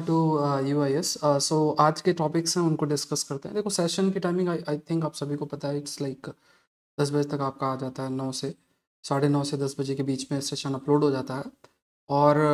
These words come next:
uh, आज जो टॉपिक्स हैं वो एडिटोरियल और एक्सप्लेनर सीरीज के अंदर ही आई हैं और एक लैंडफिल से रिलेटेड इंपॉर्टेंट टॉपिक है। Uh, so you can see here, uh, जो टॉपिक्स आज हम लोग डिस्कस करेंगे। So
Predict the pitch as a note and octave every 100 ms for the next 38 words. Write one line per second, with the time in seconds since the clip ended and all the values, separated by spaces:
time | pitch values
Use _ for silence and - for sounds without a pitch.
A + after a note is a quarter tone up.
0 | D3 D3 E3 F#3 F#3+ F#3+ F#3+ F3+ F3 F#3
1 | G3 G3 F3 D3 D3+ D#3 F3 E3+ E3 D#3+
2 | - D3+ D#3+ D#3 D#3 E3 - D#3+ D#3 D#3
3 | D#3 C#3 C#3 C#3+ D3 D3 C#3+ E3+ E3 D#3+
4 | D3+ C#3+ C#3+ D3 C#3 C#3 C#3+ C#3+ C3 C#3
5 | C3 C#3+ - _ _ _ _ _ - C#3+
6 | C#3+ C#3+ C#3+ - - - E3+ E3+ E3+ E3
7 | E3+ E3 - F#3+ E3 D3 - _ D3 C#3+
8 | D3 D3+ D3 E3 D#3+ D3+ D3 D3 C#3+ C#3+
9 | C#3 - C#3 - C#3+ B2+ D3 B3+ _ -
10 | -